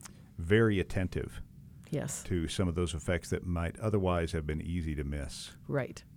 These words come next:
Speaker 1: Yeah. Well, that's a sobering note, but a really helpful note to end on. Um, Heather, thank you for your wise diagnostic, uh, capabilities and
Speaker 2: Mm-hmm.
Speaker 1: your wise words of,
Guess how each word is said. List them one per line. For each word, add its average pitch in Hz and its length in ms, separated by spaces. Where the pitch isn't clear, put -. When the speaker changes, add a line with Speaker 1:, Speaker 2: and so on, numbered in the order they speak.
Speaker 1:
Yeah. 76 260
Well, 98 120
that's 101 160
a 95 40
sobering 95 760
note, 95 340
but 87 100
a 87 40
really 92 360
helpful 85 680
note 82 380
to 87 120
end 87 260
on. 76 300
Um, 78 340
Heather, 101 220
thank 101 380
you 67 240
for 87 140
your 76 120
wise 82 640
diagnostic, 90 920
uh, 76 200
capabilities 101 760
and - 140
Speaker 2:
Mm-hmm. 78 200
Speaker 1:
your 82 100
wise 82 380
words 82 440
of, 67 220